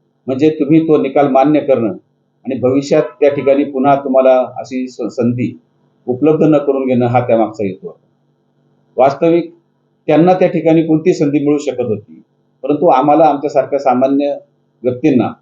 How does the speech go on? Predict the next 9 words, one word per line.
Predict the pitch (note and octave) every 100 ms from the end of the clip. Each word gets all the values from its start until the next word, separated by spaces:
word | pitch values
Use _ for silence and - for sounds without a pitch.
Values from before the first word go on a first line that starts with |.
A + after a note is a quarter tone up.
| _ _ _ _
विश्वस्त | B2 B2+ D3+ D3+
पदाची | C3+ C3 C3+ C3+
ही | C3 C3
खूप | A#2+
मोठी | B2 A#2+ B2
संधी | A#2 A2+ B2+
मिळाली | B2+ B2 B2+
होती. | - A#2 - _ _ _ _ _
त्या | C3